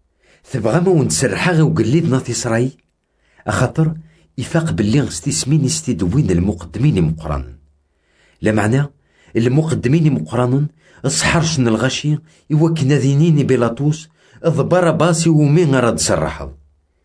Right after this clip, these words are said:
بيلاطوس ينا يسن داغن: "ذا شو تبغى ما تخدمو سوين ومي ثقر ما قليدنا في إسرائيل؟" تعقيد ناس: "سمري ثافو ميداك."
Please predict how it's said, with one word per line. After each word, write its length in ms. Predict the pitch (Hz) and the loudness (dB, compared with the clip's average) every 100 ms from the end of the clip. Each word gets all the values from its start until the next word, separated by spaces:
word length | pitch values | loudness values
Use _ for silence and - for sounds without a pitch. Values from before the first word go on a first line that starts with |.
| _ _ _ - | _ _ _ -4
بيلاطوس 680 | 85 123 123 147 151 - 95 | 0 2 0 0 0 0 -2
ينا 320 | 101 90 113 | 0 2 0
يسن 340 | 107 - 123 | 0 -2 0
داغن: 280 | 87 78 - - _ _ _ _ _ 95 | 0 -2 -8 -16 _ _ _ _ _ -4
"ذا 180 | 104 190 | 0 0
شو 160 | - | 0
تبغى 300 | - 113 110 | 0 0 2
ما 100 | 123 | 2
تخدمو 680 | 151 - 98 113 170 160 - _ 120 | 0 0 0 0 0 -2 -8 _ -6
سوين 420 | - 110 160 156 | -2 0 2 2
ومي 300 | 143 139 131 | 2 2 0
ثقر 340 | - - 135 | -4 -4 -2
ما 120 | 127 | 0
قليدنا 500 | 113 90 107 156 92 | 0 0 0 0 -2
في 120 | - 87 | -6 -10
إسرائيل؟" 520 | - 76 73 64 60 _ _ _ _ _ _ _ _ - - | -8 -6 -6 -8 -16 _ _ _ _ _ _ _ _ -12 -10
تعقيد 440 | - 104 85 117 80 | -4 -4 -2 -2 0
ناس: 360 | 69 69 - - _ | -2 -4 -8 -20 _
"سمري 540 | - - 220 196 190 180 | -8 -2 2 4 4 2
ثافو 340 | 139 135 160 | 2 0 2
ميداك." 580 | 160 151 127 117 - - | 4 4 2 0 -2 -8